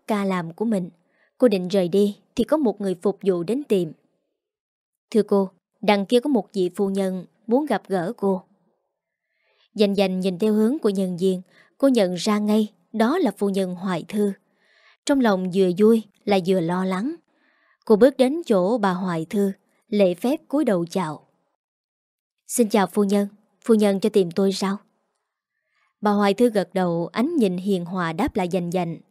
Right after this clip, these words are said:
Bà nói: "Ừ, cháu ngồi đi."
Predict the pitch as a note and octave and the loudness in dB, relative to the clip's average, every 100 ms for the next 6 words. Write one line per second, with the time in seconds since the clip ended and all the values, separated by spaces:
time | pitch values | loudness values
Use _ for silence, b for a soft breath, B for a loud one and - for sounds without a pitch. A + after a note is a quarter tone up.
0 | _ _ F#3 E3 F3 B3 C#4+ _ _ _ | _ _ -6 -4 -6 -6 -8 _ _ _
1 | _ _ _ _ _ _ _ - G3 F#3+ | _ _ _ _ _ _ _ -2 2 2
2 | F#3 _ _ _ _ - B3 B3+ F#3 E3 | -2 _ _ _ _ 0 0 2 0 0
3 | G3 G#3 | 0 -2